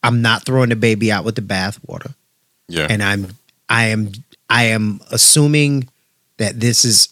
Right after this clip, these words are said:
Speaker 1: a sincere, sincere apology. Now I would like to see him apologize to Chris's kids.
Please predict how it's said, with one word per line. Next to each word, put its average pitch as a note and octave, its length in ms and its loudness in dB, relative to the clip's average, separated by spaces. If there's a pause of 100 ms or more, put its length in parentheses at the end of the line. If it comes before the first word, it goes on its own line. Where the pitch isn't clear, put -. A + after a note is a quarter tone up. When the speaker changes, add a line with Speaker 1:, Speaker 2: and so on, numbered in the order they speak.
(100)
Speaker 1:
a G#2+ 80 -6
sincere, A2+ 760 2 (160)
sincere C3+ 920 0
apology. F2+ 720 -8 (1000)
Now A2 240 2
I C3 40 4
would A#2+ 160 -4
like A#2 200 0
to A2+ 100 -2
see A#2 220 2
him A2 120 0
apologize G2+ 680 -4
to G2+ 80 -6
Chris's G#2 400 -4
kids. - 480 -8